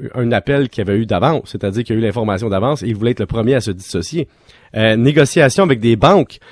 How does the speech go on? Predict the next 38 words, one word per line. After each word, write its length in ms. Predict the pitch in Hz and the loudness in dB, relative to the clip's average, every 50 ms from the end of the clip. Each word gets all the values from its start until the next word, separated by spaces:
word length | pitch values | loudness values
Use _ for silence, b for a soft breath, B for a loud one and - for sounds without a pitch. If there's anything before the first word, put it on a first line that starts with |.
| b b | b b
Quand 100 | - 131 | -4 -4
tu 100 | 123 - | -2 2
veux 60 | 135 151 | 2 2
aller 140 | 143 156 | 2 2
te 80 | 156 - | 0 -2
financer, 480 | - 160 156 156 139 127 120 - 202 190 | -2 0 0 2 2 0 0 0 0 0
la 80 | 143 | 0
banque 200 | 113 139 160 156 | 0 0 -2 -2
dit, « 100 | 123 113 113 | -4 -6 -6
Moi, 120 | 151 170 | -6 -6
si 300 | 165 - - 117 107 92 - | -8 -10 -10 -12 -12 -8 -8
monsieur 220 | 110 107 - 131 | -8 -8 -6 -6
Rozon 240 | 123 123 117 147 147 | -6 -4 -4 -2 -2
est 60 | - | -4
encore 240 | 123 - 123 120 123 | -4 -2 -2 0 0
là, 80 | 139 135 | 0 -2
peut-être 280 | 120 110 - 139 147 | -2 -2 -2 -4 -2
je 100 | 123 120 | -2 -2
veux 40 | 117 | -4
me 60 | 113 | -4
dissocier. » 480 | 101 - - 117 101 - - 107 101 b b b b b b b b b - | -6 -6 -6 -6 -6 -6 -6 -8 -10 b b b b b b b b b -4
Euh, 240 | 104 110 113 117 117 | 0 0 2 4 4
le 120 | 127 127 | 4 2
temps 120 | - - 208 | 4 4 4
et 100 | 226 202 | 4 4
les 160 | 180 170 156 | 4 2 2
ressources, 300 | 147 - - 233 - B B B B B | 0 0 -2 -4 -6 B B B B B
toutes 200 | - 294 294 - | -4 -4 -2 0
les 180 | 190 175 170 | 0 2 2
ressources 300 | 165 156 - 247 240 - | 2 2 0 -2 -4 -2
que 60 | - 165 | -2 0
l'entreprise 520 | 160 160 139 143 143 - 175 208 202 147 | 0 0 0 -2 -2 -2 -2 -2 0 0
devrait 220 | 143 143 139 165 | 0 2 2 2
mobiliser 640 | 160 165 165 135 156 156 143 139 131 151 202 226 170 | 2 2 0 0 0 -2 -2 -4 -2 -2 -2 0 0
à 180 | 151 180 185 b b b b b b _ | -2 -2 -4 b b b b b b _
gérer 460 | 104 95 101 143 190 185 170 185 233 | -8 -4 0 2 2 2 2 0 -2
ce 100 | - - | -4 -4
conflit-là. 560 | 127 - - 123 113 - - 110 104 101 117 | -4 -2 -2 -2 -2 -2 -4 -6 -4 -4 -6